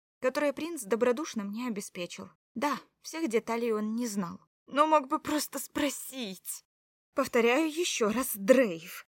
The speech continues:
с чего ты решил, что можешь делать выбор из-за меня тоже?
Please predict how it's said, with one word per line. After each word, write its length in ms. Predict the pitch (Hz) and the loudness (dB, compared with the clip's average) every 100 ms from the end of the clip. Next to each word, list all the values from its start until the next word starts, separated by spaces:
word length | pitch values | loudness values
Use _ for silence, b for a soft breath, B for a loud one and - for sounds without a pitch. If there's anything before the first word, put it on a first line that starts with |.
| _ - | _ -12
с 140 | - | -10
чего 580 | - 240 277 233 294 190 - _ | -6 -2 -2 0 4 4 2 _
ты 220 | - 233 - 190 | -2 0 -2 0
решил, 520 | 226 - - 226 311 _ | 0 0 -2 -4 -6 _
что 220 | - - | -4 2
можешь 420 | 247 226 262 349 254 | 4 4 -2 -4 -2
делать 340 | 214 220 214 | 0 0 -2
выбор 360 | 202 254 302 - | -4 -4 -2 -4
из-за 260 | - 254 240 | -6 -8 -2
меня 460 | 262 294 349 320 196 - | 2 2 2 2 0 0
тоже? 460 | 311 254 - 185 | 4 4 2 -4